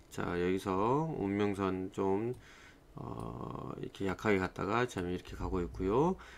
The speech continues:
자, 사업선, 아, 아, 죄송합니다. 재물선은, 자, 이렇게 쭉 올라갑니다.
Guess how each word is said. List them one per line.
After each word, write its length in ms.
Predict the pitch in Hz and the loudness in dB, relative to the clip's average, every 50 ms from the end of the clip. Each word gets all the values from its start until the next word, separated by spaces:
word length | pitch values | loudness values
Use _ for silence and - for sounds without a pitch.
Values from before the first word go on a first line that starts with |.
| - - - - - - | -20 -20 -20 -20 -20 -14
자, 200 | - - - - | -10 -8 -6 -6
사업선, 600 | - - - 117 120 117 - - 107 104 104 101 - | -6 -2 0 0 0 0 0 0 0 0 0 0 2
아, 280 | 98 98 95 95 92 - | 4 4 4 4 4 4
아, 120 | - 98 92 | 2 2 2
죄송합니다. 800 | - - - 95 95 92 90 87 85 92 92 104 113 131 151 156 143 | 0 -2 -2 0 0 0 0 0 0 0 2 2 2 2 2 0 -2
재물선은, 580 | - 95 95 98 95 98 95 95 107 127 139 | 0 2 2 4 4 4 2 4 4 2 2
자, 120 | 135 - 98 | 0 -2 -4
이렇게 360 | - - 90 95 - - - - | -4 -2 -2 -2 -4 -4 -6 -6
쭉 340 | - 135 151 160 175 180 147 | -2 0 2 4 4 4 4
올라갑니다. 920 | 107 90 87 90 85 80 82 82 80 78 80 85 90 104 127 151 175 185 | 4 2 2 0 -4 -4 -6 -6 -4 -4 -4 -2 -2 0 0 0 0 -2